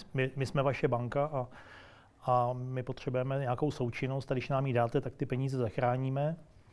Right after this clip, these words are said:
A pokud ten klient tomu věří, tak se prostě dostanou přesně tom, k tomu, co tady zaznělo, to znamená k jeho vlastně aktivitě, která potvrzuje ty platby, odcházejí ty platby z jeho vědomím, akorát prostě on si myslí, že dělá úplně něco jiného,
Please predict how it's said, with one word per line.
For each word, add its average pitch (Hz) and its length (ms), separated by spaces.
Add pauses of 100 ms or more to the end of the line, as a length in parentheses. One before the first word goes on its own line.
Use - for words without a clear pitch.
(500)
A - 60
pokud 120 240
ten 131 120
klient 131 340
tomu 135 220
věří, 123 440
tak - 180
se - 160 (460)
prostě 135 460
dostanou 131 540
přesně 131 360
tom, 135 160
k - 120
tomu, 127 200
co 135 100
tady 135 180
zaznělo, 127 460
to 127 140
znamená 127 420
k - 80
jeho 131 240 (340)
vlastně 139 260
aktivitě, 139 640
která 135 340
potvrzuje 131 540
ty 131 140
platby, 127 340
odcházejí 127 460
ty 139 100
platby 127 300
z 107 60
jeho 127 240
vědomím, 131 540
akorát 131 320
prostě 131 280
on 127 120
si 131 140
myslí, 127 280
že 123 120
dělá 127 240
úplně 127 300
něco 131 220
jiného, 131 460